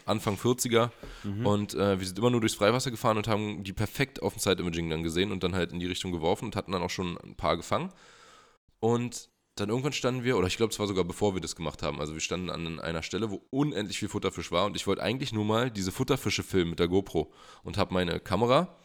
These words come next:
Speaker 1: ins Wasser gehalten und mich halt so voll weit übers, äh, über die Bordwand gebeugt, sodass ich auch gut da unten sehen kann, was los ist.
Speaker 2: Mhm.
Speaker 1: Und die Fische sind halt so, die stehen dann da relativ still und schwimmen so ein bisschen, ähm, ja, so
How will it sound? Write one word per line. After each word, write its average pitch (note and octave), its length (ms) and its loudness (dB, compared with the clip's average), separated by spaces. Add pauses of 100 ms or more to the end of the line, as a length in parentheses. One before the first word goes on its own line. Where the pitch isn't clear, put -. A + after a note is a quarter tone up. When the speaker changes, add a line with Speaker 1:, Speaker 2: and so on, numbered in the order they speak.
(360)
Speaker 1:
ins E2 140 -4
Wasser G2 180 2
gehalten A#2+ 380 2
und F#2 80 -4
mich F2+ 120 -4
halt E2+ 120 2
so G2 60 -4
voll F#2+ 220 2
weit F2+ 180 4
übers, E2+ 440 0
äh, E2+ 240 0
über E2+ 140 0
die E2+ 60 -2
Bordwand F#2+ 380 2
gebeugt, C3 320 0
sodass F2+ 160 2
ich - 60 -4
auch E2+ 120 -2
gut A2+ 200 -4
da G2+ 60 2
unten F2 560 -4
sehen F#2+ 280 2
kann, C3+ 220 0
was F#2 100 -2
los G#2+ 220 0
ist. F3 240 -2 (260)
Speaker 2:
Mhm. G#2+ 260 -10 (140)
Speaker 1:
Und A2+ 280 4 (360)
die G2 140 -4
Fische A#2 240 4
sind G2 160 0
halt F2+ 160 0
so, E2+ 120 2
die E2 100 -4
stehen G2 280 0
dann F#2+ 120 0
da F2 100 4
relativ E2+ 420 0
still F#2+ 420 2
und E2 140 -2
schwimmen E2+ 240 -6
so E2+ 60 -6
ein E2 80 -8
bisschen, E2 600 -8
ähm, - 400 -14
ja, D#2 240 0
so D2+ 200 -6